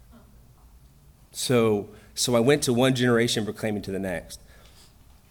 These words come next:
Let's not undervalue the impact that simple obedience has. God works through weak and fragile vessels.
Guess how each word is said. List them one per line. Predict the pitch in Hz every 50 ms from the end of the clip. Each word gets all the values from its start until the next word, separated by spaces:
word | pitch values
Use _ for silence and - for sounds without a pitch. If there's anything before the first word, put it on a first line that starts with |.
| - _ _ - - - - - - - - - - - - - - - - - - - - - - _ - - - - - - - - -
Let's | 180 185 208 254 - 294
not | 262 240 170 -
undervalue | 139 151 156 147 139 131 117 98 104 110 110 117 120 120 120 107 98 98 95 90
the | 85 95 98 101
impact | 107 107 110 110 - - 85 65 - - - - - - - - - - - - - - - - - - - - - - - - - - - - - - - - - - -
that | 101 98
simple | - - - 117 113 - 113 101
obedience | 98 87 92 90 82 82 80 78 - -
has. | 76 73 - - - - - - - - - - - - - - - - - - - - - - - - - - - - - - - - - - - - - - - - - - - - - -
God | - - - - 139 113 104 -
works | 95 101 110 101 85 82 - - - - - - - - - -
through | - 110 101 87
weak | 87 87 104 107 107 107 - - -
and | 101 98 90
fragile | - 101 90 90 85 92 87 78
vessels. | 76 67 - - - - - - -